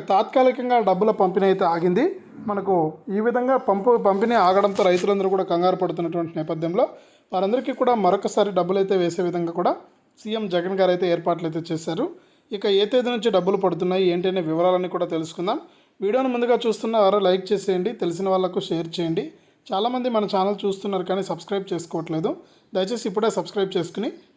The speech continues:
పక్కనే వచ్చే గంట పైన నొక్కి మళ్ళీ వచ్చే all అనే గంట పైన కూడా నొక్కండి. అప్పుడే ప్రతి వీడియోను కూడా మీరు అందరికంటే ముందుగానే మీ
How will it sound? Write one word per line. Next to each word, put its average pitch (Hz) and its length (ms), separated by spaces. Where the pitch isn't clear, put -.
పక్కనే 226 320
వచ్చే 233 240
గంట 170 220
పైన 190 220
నొక్కి 180 200
మళ్ళీ 208 240
వచ్చే 254 180
all 190 140
అనే 214 180
గంట 175 200
పైన 190 200
కూడా 175 180
నొక్కండి. 175 320
అప్పుడే 240 200
ప్రతి 180 240
వీడియోను 214 320
కూడా 202 180
మీరు 196 160
అందరికంటే 196 480
ముందుగానే 175 400
మీ 208 80